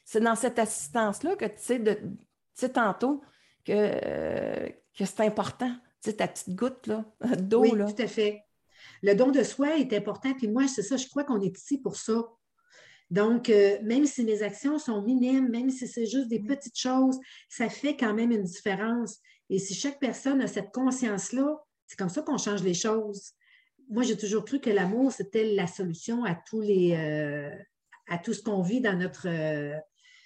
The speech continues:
Speaker 2: dans, dans, tu sais, on change pas les choses, effectivement. Mais, tu sais, la personne qui va mourir, que j'accompagne, là, je vais pas changer son chemin. Elle est rendue là dans son parcours.
Speaker 1: Oui.
Speaker 2: Mais qu'est-ce que moi, je peux accomplir comme être humain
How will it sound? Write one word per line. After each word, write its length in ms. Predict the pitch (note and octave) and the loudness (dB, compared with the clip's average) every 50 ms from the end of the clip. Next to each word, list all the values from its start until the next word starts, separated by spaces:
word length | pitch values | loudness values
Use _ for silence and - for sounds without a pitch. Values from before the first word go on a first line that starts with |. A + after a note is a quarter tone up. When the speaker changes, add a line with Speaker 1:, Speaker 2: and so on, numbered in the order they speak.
| _ _ _ | _ _ _
Speaker 2:
dans, 240 | F3+ F3 F3 E3 E3 | -2 -2 -2 0 0
dans, 260 | E3+ F3+ E3+ E3+ E3+ - - F#3 - _ _ _ _ | -2 -4 -4 -4 -8 -12 -12 -14 -16 _ _ _ _
tu 60 | - C4+ | 2 2
sais, 20 | |
on 220 | B3+ B3+ A3 A3 | 2 4 0 0
change 320 | G#3+ - B3+ B3 A#3+ - - | 2 2 2 2 0 -2 0
pas 180 | B3 B3 A3+ | 4 4 6
les 120 | G#3 G3 F3 | 6 6 4
choses, 320 | E3+ - G3+ F#3 F3+ E3+ F3+ | 4 2 0 -2 0 -2 -4
effectivement. 640 | E3+ - F3+ E3+ - - F#3 E3 E3 E3+ E3+ E3+ E3 - - - - - - _ | -4 -6 -8 -10 -6 -6 -4 -2 0 0 0 0 -2 -6 -12 -20 -20 -20 -12 _
Mais, 240 | F#3+ G3 G#3 A3+ A#3 | 0 4 4 4 4
tu 140 | A#3 - C4 | 4 2 2
sais, 40 | B3 | 2
la 120 | A#3 G3+ | 2 0
personne 300 | G#3 G3 G3 - D#4 E4+ | -2 -4 -4 -2 -4 -4
qui 100 | - - | -2 2
va 80 | G3+ G3 | 2 4
mourir, 280 | F#3 F3+ F3 F#3+ B3+ C4 | 4 4 2 2 0 -2
que 100 | A#3 F#3+ | -2 -4
j'accompagne, 560 | - F#3 E3+ - E3 D#3 - G3 A3 C4 A#3 | -6 -6 -6 -6 -8 -8 -6 -6 -6 -4 -4
là, 100 | G3+ F3+ | -2 -2
je 80 | E3+ E3+ | -2 -2
vais 80 | F3+ F3 | -4 -2
pas 100 | C#4+ C#4+ | -2 -4
changer 440 | C4 - A#3 G3+ F#3+ F3 F3+ A3+ B3 | -2 0 -2 -2 0 -2 -2 -2 -4
son 220 | B3 - F#3 E3 | -4 -4 -6 -6
chemin. 300 | E3 - - A#3+ C4 F#4 - _ _ _ _ _ _ _ _ _ _ _ _ | -6 -6 -6 -6 -6 -6 -8 _ _ _ _ _ _ _ _ _ _ _ _
Elle 160 | - F#3+ G3+ A#3+ | -4 -2 2 2
est 100 | C4+ C4 | 2 2
rendue 300 | B3 A3+ G3+ F#3+ A3 A3 | 2 0 0 0 -2 -2
là 140 | B3+ D4 | 0 0
dans 120 | C4+ G#3+ E3+ | 0 0 -2
son 160 | - F#3 E3+ | -4 -6 -6
parcours. 340 | F3 F3 E3+ - - A3 A#3 | -6 -6 -8 -4 0 2 2
Speaker 1:
Oui. 120 | A#3+ A#3 G#3 - - _ _ _ _ _ F3+ | 2 2 0 -4 -8 _ _ _ _ _ 0
Speaker 2:
Mais 200 | G3 F#3+ G3 - | 0 0 0 0
qu'est-ce 260 | D#4 E4 F4 E4 - | 0 0 0 -2 0
que 100 | - B3+ | 0 2
moi, 360 | G#3 G3+ A3+ A#3 B3 B3 B3+ | 2 2 0 0 0 0 -2
je 120 | B3+ - - _ | -2 -6 -6 _
peux 240 | A#3 B3 B3 C4 B3 - | 0 2 2 2 2 0
accomplir 680 | G#3 G#3+ - A3 G#3 G3 G3+ - G#3+ B3 B3+ B3 B3+ | -4 -4 -2 -2 -2 -2 -2 -2 0 2 2 2 0
comme 200 | - G#3+ F#3+ G3 | 0 -2 0 2
être 260 | G3+ G3+ G3+ - - | 0 0 0 0 -2
humain 280 | G#3+ G3+ G#3 G#3+ A3 | 0 2 2 2 2